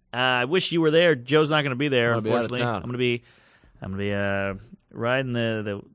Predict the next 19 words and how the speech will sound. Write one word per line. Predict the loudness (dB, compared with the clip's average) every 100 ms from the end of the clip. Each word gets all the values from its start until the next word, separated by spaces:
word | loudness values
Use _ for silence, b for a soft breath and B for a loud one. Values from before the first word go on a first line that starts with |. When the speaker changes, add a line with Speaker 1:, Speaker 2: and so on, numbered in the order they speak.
| _
Speaker 1:
riding | -6 -4 -4
the |
horns, | -4 -2 -2 -4 -8 -14 -18 _
riding | -4 -2
the | -2
rails, | -2 -2 -2 -6 -14 -20 -20 _
steering | -10 2 4 4
the | 0
boat. | 2 2 0 -6 -20 _ _ _ _ _ _ _
Speaker 2:
That | 2 4
makes | 4 2 -4 -16
the | -2 4
most | 6 6
sense | 4 -6 -4
of | -4
those. | -4 -6 -8
Speaker 1:
Steering | -14 -4 0 0
the | 0
ship. | 0 2 2 -2